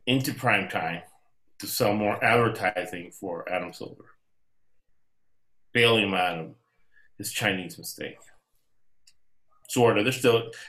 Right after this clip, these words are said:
like you said, they lost a ton of money. This is not gonna make up for it. This just mitigates a little bit of the damage Adam Silver's done.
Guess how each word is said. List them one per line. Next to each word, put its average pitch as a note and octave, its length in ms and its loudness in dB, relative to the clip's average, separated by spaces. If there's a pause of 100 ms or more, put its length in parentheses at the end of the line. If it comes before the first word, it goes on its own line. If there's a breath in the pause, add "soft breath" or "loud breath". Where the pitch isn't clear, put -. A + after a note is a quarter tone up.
like A2 120 -4
you A2+ 80 0
said, G#2+ 200 -2
they A#2 60 2
lost A2 240 4
a G2+ 40 -8
ton G2+ 180 -4
of F#2+ 60 -4
money. F#2+ 220 -2
This G2+ 180 -2
is G#2 60 -8
not G2 180 0
gonna F#2+ 140 -2
make F2+ 200 -6
up F2+ 160 0
for E2+ 180 -8
it. - 100 -14 (680)
This - 200 -12
just - 400 -6 (140)
mitigates G#2 520 2
a G2+ 60 -6
little G2 180 0
bit F2+ 160 -2
of E2+ 220 0 (260)
the G#2+ 120 -2
damage A#2+ 440 4
Adam G#2 240 2
Silver's F2+ 440 -2
done. C#2+ 200 -8